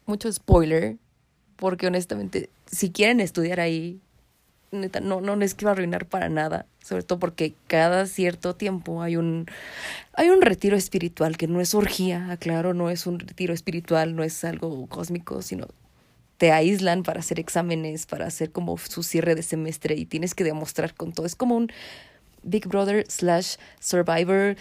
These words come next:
supervivencia al desnudo slash, um, Fear Factor académico. Entonces, estás al borde de todos tus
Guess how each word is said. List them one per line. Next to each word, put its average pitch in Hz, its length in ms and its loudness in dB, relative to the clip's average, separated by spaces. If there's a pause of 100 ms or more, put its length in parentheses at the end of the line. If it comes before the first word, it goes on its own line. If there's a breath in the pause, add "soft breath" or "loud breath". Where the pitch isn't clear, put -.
(200 loud breath)
supervivencia 170 640 -2
al 185 80 2
desnudo 175 480 -2
slash, 175 760 -8
um, 151 280 -6
Fear 160 220 0
Factor 180 600 0 (880 loud breath)
académico. 165 640 -2 (1080 soft breath)
Entonces, 185 720 0
estás - 580 0 (520)
al 175 200 6
borde 180 300 4
de 170 80 2
todos 175 300 0
tus - 560 -6